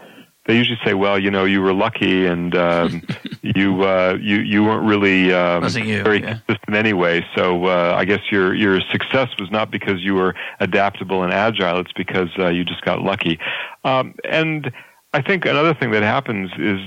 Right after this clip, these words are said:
Speaker 1: that as people, as people's careers go forward, uh,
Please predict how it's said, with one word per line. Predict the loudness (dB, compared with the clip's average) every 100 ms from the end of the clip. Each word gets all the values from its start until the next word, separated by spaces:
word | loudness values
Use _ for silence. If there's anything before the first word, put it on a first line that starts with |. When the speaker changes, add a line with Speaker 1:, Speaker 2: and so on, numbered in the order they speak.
| -2
Speaker 1:
that | 0 2 0 -4
as | -2 -2 -2 -4
people, | -4 -2 0 0 -2 -6 _ -6
as | -4
people's | -2 -4 -4 -2
careers | 2 2 2
go | 0 0 0
forward, | 2 2 4 2 0 -6 -18 -20 _ _ -4
uh, | 0 0